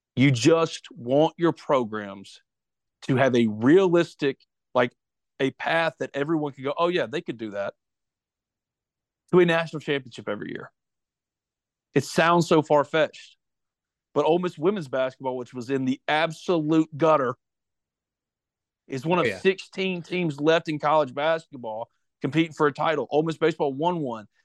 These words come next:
Speaker 1: Chris Beard, I mean, the N C double A tournament is not the expectation with Chris Beard. That is not what it is. And then Lane Kiffin, he's already shown that he will put you in the conversation every single year. He'll frustrate the hell out of you.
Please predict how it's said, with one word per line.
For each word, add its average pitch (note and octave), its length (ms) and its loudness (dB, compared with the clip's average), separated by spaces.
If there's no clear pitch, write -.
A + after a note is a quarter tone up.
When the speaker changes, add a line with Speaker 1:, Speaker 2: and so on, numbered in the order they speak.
Speaker 1:
Chris G#3 260 2
Beard, D3 500 0
I D#3+ 60 0
mean, F3+ 140 0
the F3+ 140 -6
N C4 120 -2
C C4 100 -8
double A3 200 0
A E3 60 -2
tournament F3+ 380 -6
is C3 80 -10
not C3+ 180 -6
the A#2+ 100 -6
expectation - 640 -8
with - 140 -6
Chris G#2 160 0
Beard. - 280 -2
That C3 140 4
is A#2 120 2
not A#2+ 200 4
what G#2 100 -6
it E2+ 160 -8
is. - 180 -18
And C#3 100 2
then E3+ 100 4
Lane E3 220 4
Kiffin, E3+ 260 0
he's D3 120 -2
already D3+ 160 4
shown E3 360 -2
that A#2+ 240 -6
he D3+ 100 0
will G3 100 2
put E3 220 -4
you E3+ 40 -2
in D3+ 60 -2
the C#3+ 60 -6
conversation C#3 560 -6
every B2+ 140 -8
single B2 240 -4
year. C#3 180 0
He'll D#3 140 2
frustrate F#3+ 500 0
the F#3+ 80 -2
hell A#3+ 200 4
out A#3 140 6
of C#3 120 -2
you. G2 120 -10